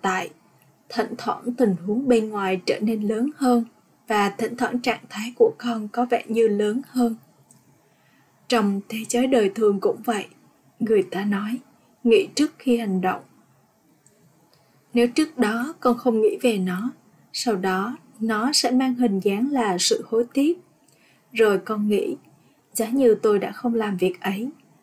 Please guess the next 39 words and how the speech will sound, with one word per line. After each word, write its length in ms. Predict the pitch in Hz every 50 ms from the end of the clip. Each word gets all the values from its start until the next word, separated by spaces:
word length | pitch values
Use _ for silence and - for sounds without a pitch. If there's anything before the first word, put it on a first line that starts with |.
| _ _ _ _ _ _
thay 180 | - 233 226 220
vào 200 | - 202 190 175
đó 360 | 170 185 185 185 208 254 285 - -
tôi 140 | - 226 -
đã 140 | 190 185
làm 260 | 202 226 233 226 208 185
việc 260 | 208 196 196 - 202
này." 280 | 196 190 185 190 180 - _ _ _ _ _ _ _ _ _ _ _ _ _ _ _ _ _ _ _ _ _
Vì 140 | - 233 214
vậy, 340 | 214 214 196 190 - - - _ _ _ _ _ _ _ _ _
sau 260 | - - 233 240 226
đó 200 | 202 208 202 214
mới 200 | 240 262 269 285
nghĩ, 340 | 302 294 262 202 - - 262 - _ _ _ _ _ _ _
nghĩa 180 | 240 233 -
là 320 | - 247 262 247 220 220 202
những 260 | 185 185 190 185 220
suy 200 | - - - 247
nghĩ 200 | 220 208 208 196
này 420 | 254 233 247 226 214 202 190 180 175 -
thay 200 | - 214 226 208
đổi 240 | 190 202 170 - - -
thành 280 | - 233 240 202 185 185 175
dạng 240 | 190 185 185 - - _
hối 300 | _ _ - 196 208 233 240 _
tiếc. 220 | 277 277 302 339 - _ _ _ _ _ _ _ _ _ _ _ _ _ _ _ _ _ _ _
Tuy 160 | - 240 226
nhiên, 420 | 214 214 208 214 208 202 202 202 208 - _ _ _ _ _ _ _
nghĩ 360 | 233 233 226 214 - - - - -
về 120 | - 240
điều 220 | 196 196 208 208 202
gì 200 | 190 - 208 196
đó 240 | 185 196 190 214 247 - -
trước 180 | 311 339 349 - _ -
là 140 | 262 240
dấu 360 | 190 170 - 202 196 220 262 302
hiệu 200 | 330 285 220 - - - -
của 140 | - 185 381
việc 200 | - 240 202 -